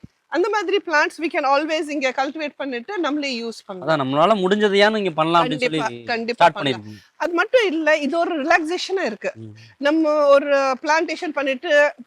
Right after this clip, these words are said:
Speaker 1: திருப்பி நம்ம பார்த்தானா, it will have a different feel.
Speaker 2: இந்த இடம் எப்போ வாங்குனீங்க?
Speaker 1: Almost fifteen, twenty years back.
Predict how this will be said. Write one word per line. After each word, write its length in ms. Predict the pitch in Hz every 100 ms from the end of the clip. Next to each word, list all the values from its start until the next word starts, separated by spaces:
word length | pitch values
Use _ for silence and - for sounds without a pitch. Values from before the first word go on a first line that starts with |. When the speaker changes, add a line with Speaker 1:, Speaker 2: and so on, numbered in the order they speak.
| _ -
Speaker 1:
திருப்பி 260 | 320 339
நம்ம 240 | 349 330 277
பார்த்தானா, 840 | 294 311 339 339 269 254 254 269 262
it 80 |
will 140 | 294 302 269
have 160 | 277
a 60 | 269
different 360 | 262 - 370 294 _
feel. 280 | 294 285 196 - _
Speaker 2:
இந்த 380 | 175 208 226 208
இடம் 300 | 196 240 190
எப்போ 440 | - 147 214 165
வாங்குனீங்க? 280 | 156 131 113 104 _ _ _
Speaker 1:
Almost 540 | 233 254 320 403 - 254 247 240
fifteen, 300 | 285 - 349
twenty 360 | 277 269 285 254
years 100 | 240 -
back. 260 | 175 -